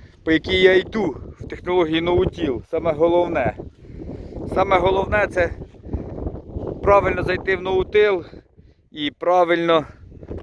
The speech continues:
підготовити ґрунт до входу в ноутіл. Це сама основна, основна фішка. Бо було ж, я ж, якби заходили в ноутіл, тут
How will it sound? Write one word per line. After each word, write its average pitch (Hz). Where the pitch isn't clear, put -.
підготовити 175
ґрунт 170
до 151
входу 151
в 143
ноутіл. 131
Це 156
сама 196
основна, 185
основна 185
фішка. -
Бо 131
було 180
ж, -
я 156
ж, -
якби 165
заходили 175
в 165
ноутіл, 175
тут -